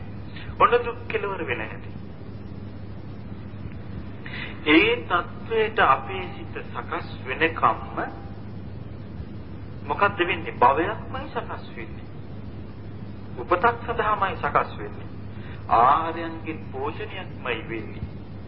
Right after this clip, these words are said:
දුකේ සකස් වීමක්මයි වෙන්නේ.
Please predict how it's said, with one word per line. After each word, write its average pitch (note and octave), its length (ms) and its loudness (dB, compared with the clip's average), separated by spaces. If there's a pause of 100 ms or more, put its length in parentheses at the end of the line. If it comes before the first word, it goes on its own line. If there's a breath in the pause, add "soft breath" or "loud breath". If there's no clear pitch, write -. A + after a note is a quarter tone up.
(840 loud breath)
දුකේ F3+ 420 4
සකස් G3 460 -2
වීමක්මයි E3 640 -6
වෙන්නේ. G#2+ 400 -4